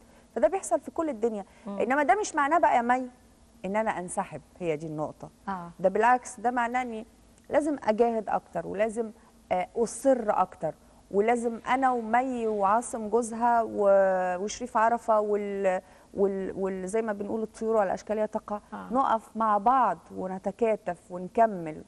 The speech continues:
Speaker 1: و-، و-، ونقع ونقف تاني
Speaker 2: مم.
Speaker 1: وهكذا، ما نسحبش بقى زيها،
Speaker 2: مم.
Speaker 1: او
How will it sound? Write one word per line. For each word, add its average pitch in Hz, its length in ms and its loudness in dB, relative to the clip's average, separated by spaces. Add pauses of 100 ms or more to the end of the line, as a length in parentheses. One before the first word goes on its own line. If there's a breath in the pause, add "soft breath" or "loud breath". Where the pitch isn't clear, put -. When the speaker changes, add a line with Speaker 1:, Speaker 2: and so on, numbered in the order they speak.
(100)
Speaker 1:
و-، 180 260 -2
و-، 175 440 0
ونقع 202 580 2
ونقف 208 480 -2
تاني 202 560 2
Speaker 2:
مم. 208 120 -4
Speaker 1:
وهكذا، 175 460 -2 (280 loud breath)
ما 208 120 -2
نسحبش 226 460 -6
بقى 196 240 -2
زيها، 185 460 -4 (320 soft breath)
Speaker 2:
مم. - 80 0
Speaker 1:
او 202 240 4